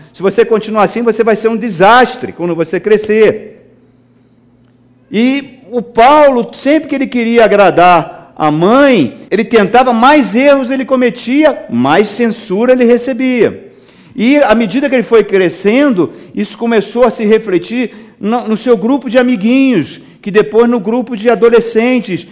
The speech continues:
ele começou a ser rejeitado por esses grupos.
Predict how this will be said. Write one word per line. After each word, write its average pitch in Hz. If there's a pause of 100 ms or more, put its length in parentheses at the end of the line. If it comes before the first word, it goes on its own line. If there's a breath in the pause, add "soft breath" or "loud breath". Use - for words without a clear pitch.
(200 loud breath)
ele 208
começou 233
a 226
ser 226
rejeitado 233
por 202
esses 196
grupos. 156